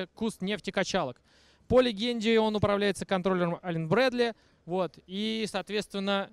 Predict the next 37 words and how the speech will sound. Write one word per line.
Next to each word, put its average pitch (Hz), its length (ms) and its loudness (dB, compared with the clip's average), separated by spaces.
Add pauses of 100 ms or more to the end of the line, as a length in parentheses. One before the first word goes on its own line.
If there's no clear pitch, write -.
чтобы 185 320 -4
здесь 180 240 -8
управлять, 190 340 -6
«Да 196 80 -2
что - 180 -8
я, 170 200 -4
давай 156 220 -6
сегодня 185 280 -4
ты 214 120 -10
и 208 60 -8
будешь 196 280 -8
управлять. 160 260 -8
Вставай, 233 580 -8
бери 196 280 -12
мышь, 208 300 -12
аккуратненько». 185 840 -6 (460)
И 180 100 -14
я 196 140 -8
тебе 196 160 -10
рекомендую 185 520 -14
на 180 280 -12
ноге 170 500 -8
этим 160 280 -10
делать, 220 360 -2
да, 160 140 0
как 156 160 -6
все - 160 -8
нормальные 165 400 -8
люди, 170 160 -2
у - 20 -6
которых 165 340 -2
нет 170 200 -10
ковриков. 233 440 -4 (280)
Да-да, 208 320 -2
всё - 180 -8
будет 160 140 -4
работать. 151 420 -6